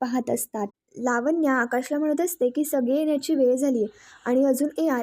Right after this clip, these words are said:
आलेला सुद्धा नाहीये, एवढा लेट कधीच नाही होत त्याला. आकाश सुद्धा म्हणत असतो की "Exactly, मलाही तेच म्हणायचंय की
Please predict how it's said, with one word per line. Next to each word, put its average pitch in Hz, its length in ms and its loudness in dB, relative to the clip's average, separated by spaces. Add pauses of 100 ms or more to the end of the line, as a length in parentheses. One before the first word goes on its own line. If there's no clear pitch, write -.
आलेला 254 340 2
सुद्धा 285 320 -2
नाहीये, 247 360 0 (380)
एवढा 277 340 4
लेट 320 300 2
कधीच 285 340 0
नाही 359 120 -2
होत 311 160 0 (120)
त्याला. 233 260 -2 (360)
आकाश 294 320 -2
सुद्धा 320 240 2
म्हणत 330 280 0
असतो 349 280 -2
की 262 200 -4
"Exactly, 269 560 -2
मलाही 247 340 -2 (100)
तेच 285 200 -2
म्हणायचंय 302 460 0
की 294 140 -4